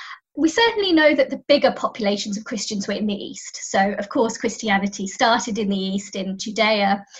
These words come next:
So there were some in the West, um,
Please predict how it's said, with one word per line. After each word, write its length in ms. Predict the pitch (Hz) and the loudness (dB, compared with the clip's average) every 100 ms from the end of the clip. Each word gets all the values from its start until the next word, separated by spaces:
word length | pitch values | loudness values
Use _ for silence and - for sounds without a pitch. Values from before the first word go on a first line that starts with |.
| - - | -20 -4
So 440 | 269 247 240 220 - _ _ _ _ _ | 2 4 4 0 -4 _ _ _ _ _
there 180 | 285 269 | 2 4
were 280 | 339 359 330 | 6 6 4
some 460 | - 302 269 247 | 2 4 6 4
in 180 | 220 240 | 0 -2
the 80 | 226 | 0
West, 600 | 196 202 202 - - - - | 2 2 0 -12 -14 -16 -4
um, 260 | 208 202 | 0 0